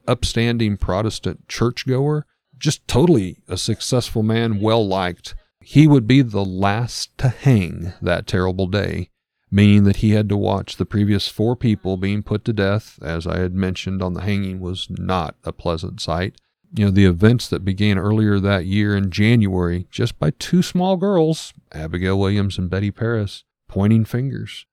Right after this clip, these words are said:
Uh, you know, could it have all been stopped? Yes. Was it all blown out of proportions?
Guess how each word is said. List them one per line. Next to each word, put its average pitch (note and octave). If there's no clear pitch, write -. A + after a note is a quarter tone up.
Uh, -
you A#2
know, A#2
could C3+
it A#2
have G#2
all A2
been G#2+
stopped? -
Yes. -
Was G2+
it G#2
all A2
blown G#2
out G#2
of F#2+
proportions? G2+